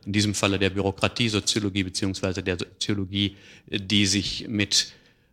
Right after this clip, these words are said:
äh, Beziehungen zwischen Chefs und Untergebenen abgeben. Ähm, der fünfte, äh, der fünfte Punkt, auf den ich noch hinweisen möchte, als Strategie jetzt wieder gesehen, äh,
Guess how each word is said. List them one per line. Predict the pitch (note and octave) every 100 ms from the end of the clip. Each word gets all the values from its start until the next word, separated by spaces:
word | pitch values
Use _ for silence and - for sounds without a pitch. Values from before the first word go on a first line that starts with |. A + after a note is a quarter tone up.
| -
äh, | G2+
Beziehungen | F#2 - - A#2+ G2+ F#2+
zwischen | - G#2 G#2
Chefs | - G#2 - -
und | A2
Untergebenen | G2+ G2+ F#2 E2+ F2 D#2+ D2+ _ _
abgeben. | G#2 _ F2+ D#2+ - _ _ _ _ _ _ _ _ _ _ _ _ _ _ _
Ähm, | - C#3 - D3 C#3 C3 - - - -
der | B2+
fünfte, | - F#3 A3+ C3 G#2 E2 - - - _ -
äh, | C3+ A2+
der | G#2+ A#2 A2+
fünfte | - F#3+ - C3+
Punkt, | - C3+ E3
auf | - -
den | D#3 D3
ich | C#3+
noch | C#3+
hinweisen | D3+ D#3 D3 D3+ D3+
möchte, | D#3+ D3+ - F#3+
als | C3+ -
Strategie | - - A#2+ - G2 B2 C#3
jetzt | G2 F2+ -
wieder | A2 A#2
gesehen, | A#2 A#2+ A#2+ B2 F#3 - - - - - _ -
äh, | C3+ C3+